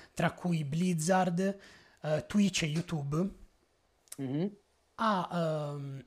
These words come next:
Speaker 1: <clears throat> annunciato la campagna Play Apart Together,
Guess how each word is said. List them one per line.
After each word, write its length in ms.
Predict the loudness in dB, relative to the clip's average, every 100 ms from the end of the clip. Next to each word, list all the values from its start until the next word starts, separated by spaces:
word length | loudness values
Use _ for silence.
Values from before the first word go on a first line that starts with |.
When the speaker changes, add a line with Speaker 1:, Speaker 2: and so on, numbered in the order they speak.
| 0
Speaker 1:
<clears throat> 580 | 4 6 6 4 -2 -2
annunciato 760 | 4 6 6 4 -2 -2 -4 0
la 140 | -2
campagna 500 | 2 2 4 2 0
Play 260 | 0 2 4
Apart 420 | 4 2 0 -6
Together, 580 | -6 -6 -6 -4 -6